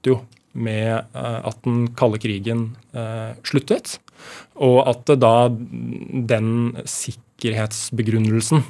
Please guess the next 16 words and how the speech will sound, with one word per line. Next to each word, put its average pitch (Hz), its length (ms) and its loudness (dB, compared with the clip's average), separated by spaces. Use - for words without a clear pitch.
som 117 340 0
apartheid-regimet 107 1120 -2
hadde 113 220 2
hatt, 160 300 0
med 107 280 0
at 107 180 -4
Sovjetunionen 110 880 -2
kunne 107 420 0
støtte - 560 -2
fiendtlige, 107 640 2
eh, 113 240 0
land 110 500 0
i 110 200 2
Afrika 107 420 -2
mot 117 360 2
Sør-Afrika, 120 540 0